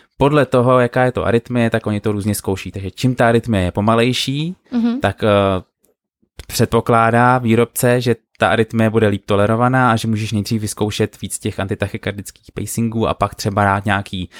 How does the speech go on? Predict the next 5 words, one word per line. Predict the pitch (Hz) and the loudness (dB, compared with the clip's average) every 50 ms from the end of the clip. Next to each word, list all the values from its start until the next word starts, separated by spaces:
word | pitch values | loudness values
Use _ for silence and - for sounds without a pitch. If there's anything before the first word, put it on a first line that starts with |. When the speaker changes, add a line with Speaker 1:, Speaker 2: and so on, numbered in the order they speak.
| - - - | -20 -16 -8
Speaker 1:
slabší | - - 110 113 - - - 135 | -2 0 0 0 0 -2 -4 -4
výboj, | 131 135 131 123 131 127 127 123 127 127 _ _ _ _ _ _ _ | -4 -4 -2 0 2 4 4 2 2 -2 _ _ _ _ _ _ _
třeba | - - 98 95 90 90 | -10 -10 -6 -6 -4 -4
patnáct | 95 - - 120 120 120 117 113 | -4 -2 0 2 2 2 2 2
joulů. | 123 120 120 123 123 120 120 120 | 2 2 2 2 -2 -4 -4 -6